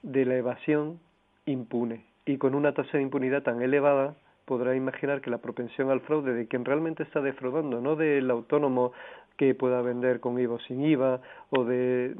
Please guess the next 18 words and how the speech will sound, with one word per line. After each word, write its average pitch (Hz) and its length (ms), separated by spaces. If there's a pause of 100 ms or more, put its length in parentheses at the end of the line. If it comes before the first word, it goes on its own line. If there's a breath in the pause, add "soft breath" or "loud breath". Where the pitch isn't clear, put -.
o 135 160
de 127 340
aquel 127 280
que 127 120
pueda 127 380
vender 127 540 (300)
una 151 220
parte 139 460
dentro 131 300
de 127 100
la 123 100
economía 127 500
sumergida, 139 640 (500 loud breath)
eh, 123 800
estaríamos 135 600
hablando 135 540 (380 loud breath)
que 135 100
están, 139 460